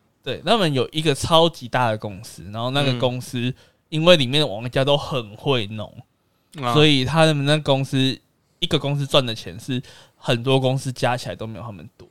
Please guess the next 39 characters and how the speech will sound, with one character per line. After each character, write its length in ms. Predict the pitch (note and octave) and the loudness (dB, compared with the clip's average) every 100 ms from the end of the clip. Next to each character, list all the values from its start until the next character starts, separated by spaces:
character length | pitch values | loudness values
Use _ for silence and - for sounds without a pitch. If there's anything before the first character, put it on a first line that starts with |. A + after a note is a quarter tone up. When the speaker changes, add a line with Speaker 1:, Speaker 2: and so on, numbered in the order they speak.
| _ _ _ - | _ _ _ -12
Speaker 2:
所 160 | F#3+ | -4
以 40 | D#3 | 0
他 160 | D3+ D3+ | 0 -2
独 200 | B2+ A#2 | -6 -4
大。 320 | B2 A2 G2+ _ _ - | -2 -2 -8 _ _ -4
Speaker 1:
有 220 | D#3 C#3+ | 4 4
点 180 | E3 A#2 | 4 -2
独 200 | A2 F#2+ | -6 -2
大。 160 | A#2+ G#2+ | 0 2
Speaker 2:
所 100 | D#3+ | 0
以 60 | |
他 300 | B2 - F3 D3+ F3 | -2 0 0 0 -4
Speaker 1:
所 180 | D#3+ E3 | 6 8
以， 40 | E3+ | 10
Speaker 2:
反 160 | D3 | 8
垄-， 240 | D3 C3+ C3 | 4 -2 0
反 160 | C3+ D3 | 0 2
垄 160 | D3 D3+ | 0 6
断。 120 | G#3+ | 10
Speaker 1:
所 60 | |
以 80 | F3+ | 10
他 140 | G3 F#3+ | 8 4
们 180 | F3 | 2
就 160 | D#3 F3 | 4 6
会， 340 | F3+ D#3 - - _ | 8 6 4 -10 _
他 160 | - | 0
们， 140 | F#3 D#3+ | 2 2
所 160 | F3 | 2
以 60 | D#3 | 2
他 120 | E3+ | 2
们 100 | D#3+ | 4
就 100 | E3+ | 4
好 420 | E3 - - C3 | 2 -2 0 0
几 160 | D3+ B2+ | 0 -6
个 120 | - | -8
公 220 | G#2+ A#2+ B2 | -6 -6 -6
司 300 | - B2 A#2+ | -8 -6 -2
联 220 | B2+ A#2 C3+ | 0 0 2
合 160 | B2+ | 2